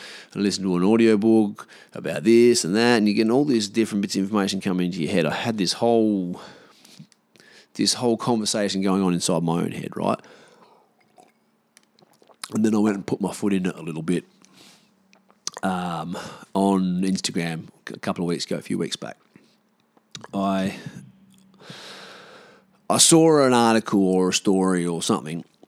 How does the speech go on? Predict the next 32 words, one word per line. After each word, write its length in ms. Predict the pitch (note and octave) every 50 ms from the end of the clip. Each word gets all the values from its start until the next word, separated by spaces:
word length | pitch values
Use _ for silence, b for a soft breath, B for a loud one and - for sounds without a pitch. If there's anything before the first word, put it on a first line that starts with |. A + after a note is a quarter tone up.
| - -
about 240 | G#2+ A2 A2 G2+
this 160 | G2+ A2 G#2+ -
dude 380 | - - G#2 F#2+ F#2 F#2 F#2+
who 180 | - - G#2+ G2
I'd 80 | F#2
never 180 | G2+ G#2+ G#2 G2+
heard 200 | F2+ G2 F#2 F2+
of 120 | F2+ E2
before, 400 | - - D2 - D#2+ C#2 B1+ A1+ - _ _
which 200 | - F2 F2 -
was 140 | - F2+ -
my 80 | F#2 F2
first 340 | - - G2+ F#2 F2 -
problem. 400 | - - D#2+ C2+ C#2+ D2 C#2+ C#2 - _ _ _ _ _ _ _ _ _ _ _ _ _ _ _ - - -
Tarang 680 | - - A#2+ A2 G#2 G#2+ G#2+ G#2+ G#2+ G#2 G#2 G#2 G#2 - _ -
Chawla, 420 | - - - G2+ G2+ F#2+ F2 D#2+
I 160 | - - -
think 160 | _ - - F2+
his 100 | F2 -
name 220 | F#2 F2 E2 D#2+
is. 140 | D#2 C#2+ C#2+
It's 160 | - - E2
a 80 | D#2+ D#2+ _ _ - C#2 _ _ _ _ _ _ -
weirdly 400 | - - F#2 G2 F#2+ F#2+ F2+ E2+
spelt 300 | - - - - F2 -
name. 120 | C2+ C2+ C#2
I 40 |
think 100 | F2+ G2
that's 140 | E2 E2+ -
how 80 | - F2+
you 40 | D#2+
say 160 | - -